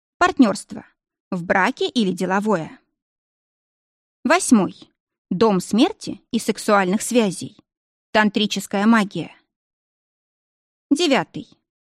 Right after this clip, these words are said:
Духовные искания, саморазвитие, самообразование – то, к чему стремится душа человека. Десятый.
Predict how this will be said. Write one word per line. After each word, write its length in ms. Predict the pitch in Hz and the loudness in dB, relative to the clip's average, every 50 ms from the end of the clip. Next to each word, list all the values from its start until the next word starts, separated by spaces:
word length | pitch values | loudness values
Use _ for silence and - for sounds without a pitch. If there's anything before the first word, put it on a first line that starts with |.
| _ - | _ -2
Духовные 640 | 208 190 208 202 - - 233 226 196 214 202 190 175 | 0 2 2 0 2 4 4 4 6 4 2 2 0
искания, 580 | - - - 220 262 320 330 233 190 - - _ _ _ _ _ _ - | -4 -4 0 2 6 6 6 6 4 0 -10 _ _ _ _ _ _ -14
саморазвитие, 1000 | - - - 226 220 214 208 190 190 185 175 220 208 277 302 - - - - - _ _ _ | -8 0 2 4 4 4 4 2 2 0 -2 -2 -2 -2 -2 -4 -10 -14 -14 -14 _ _ _
самообразование – 1200 | - - - 233 214 214 214 208 208 208 196 202 196 190 180 165 156 214 277 311 262 185 160 175 _ _ _ _ _ _ _ _ _ _ - | -12 -6 2 2 4 6 6 6 4 4 4 0 0 0 0 2 2 4 6 6 6 6 4 -2 _ _ _ _ _ _ _ _ _ _ 0
то, 120 | 392 403 | 0 0
к 80 | - - | 0 -2
чему 240 | - - 214 202 | -2 0 0 0
стремится 540 | 196 - - 190 175 175 208 311 - - 359 | 0 -2 -2 -2 0 2 2 0 0 2 0
душа 300 | 277 220 208 - - 180 | 0 0 0 -2 -6 -6
человека. 680 | - - - 175 180 196 202 214 180 - - - 160 - _ _ _ _ _ _ _ _ _ _ _ _ _ _ _ _ _ _ _ _ _ _ _ _ _ _ _ _ _ - | -6 -6 -6 -4 -4 -2 -2 -2 -4 -4 -10 -16 -16 -16 _ _ _ _ _ _ _ _ _ _ _ _ _ _ _ _ _ _ _ _ _ _ _ _ _ _ _ _ _ -4
Десятый. 720 | 254 269 359 359 - - 202 165 - - - - - _ | -2 -2 -2 -2 0 0 0 0 -2 -8 -14 -14 -16 _